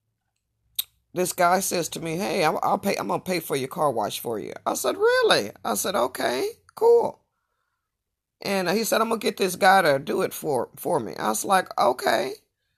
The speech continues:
awesome." So I'm looking at him, pants bagging below his underwear, and which is something I cannot stand.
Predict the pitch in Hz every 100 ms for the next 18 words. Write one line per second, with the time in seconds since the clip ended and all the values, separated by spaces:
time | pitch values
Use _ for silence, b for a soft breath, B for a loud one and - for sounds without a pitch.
0 | _ _ - - - - 95 - _ _
1 | _ _ _ _ _ - - 180 175 170
2 | 156 151 - - _ 160 175 247 - 190
3 | 190 156 151 151 151 - _ _ _ 113
4 | 135 - 180 170 170 - 151 151 147 151
5 | 160 151 139 131 151 160 165 139 - -
6 | 147 147 135 131 127 123 131 - _ _
7 | _ _ _ b b b b b - 131
8 | 131 123 117 76 - 127 160 147 147 117
9 | - _ - - 175 147 139 117 117 123
10 | - 139 101 113 127 - - - _ -
11 | 165 196 127 165 127